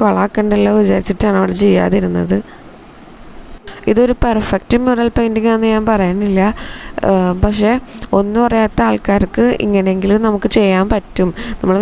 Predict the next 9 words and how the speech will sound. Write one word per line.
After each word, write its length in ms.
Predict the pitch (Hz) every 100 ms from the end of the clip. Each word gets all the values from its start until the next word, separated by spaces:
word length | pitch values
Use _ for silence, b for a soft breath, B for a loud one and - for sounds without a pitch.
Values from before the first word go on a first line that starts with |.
| 220
വിചാരിച്ചു 420 | 196 196 196 -
കഴിഞ്ഞാൽ 220 | 220 220 226
ഇത്രയെങ്കിലുമൊക്കെ 580 | - 202 202 208 - 220
നടക്കും 420 | 220 196 - 233 240
എന്നറിയാൻ 380 | 240 202 190 220
വേണ്ടിയിട്ടാണ് 680 | 214 190 190 190 240 220 202 262 B B B 214
ഞാനൊരു 360 | 214 208 202 208 202
വീഡിയോ 260 | 185 190 196
ചെയ്തത്. 320 | 208 185 175